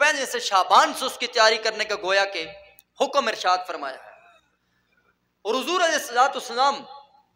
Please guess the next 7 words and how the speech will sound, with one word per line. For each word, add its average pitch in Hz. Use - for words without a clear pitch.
ने 285
इस 311
महीने 269
की 320
अहमियत 294
और 285
फजीलत 277